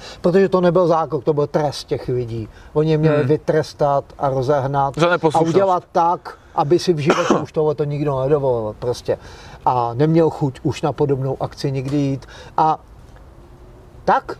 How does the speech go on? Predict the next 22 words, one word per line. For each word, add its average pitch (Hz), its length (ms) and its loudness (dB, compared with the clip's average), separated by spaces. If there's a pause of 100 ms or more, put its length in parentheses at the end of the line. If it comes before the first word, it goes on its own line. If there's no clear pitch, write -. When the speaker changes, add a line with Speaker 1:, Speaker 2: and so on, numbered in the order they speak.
Speaker 1:
to 208 120 2
jsem 302 180 0
byl 165 160 4
demonstrant, 127 580 -4
to 147 100 -2
jsem 208 140 -4
byl 170 120 2
protestující, 131 760 -8
protestoval 123 800 -4
jsem 127 240 -6
Speaker 2:
Ano. 131 140 0
Speaker 1:
tak, 127 100 -6 (200)
že 139 160 -6
bych 120 180 -2
zapálil 120 560 -2 (340)
pár 131 340 -2
aut 139 220 -2
v - 120 -20
ulici, 160 420 -2
rozbil 135 440 -2
výlohy 143 640 -2
prostě, 139 460 -6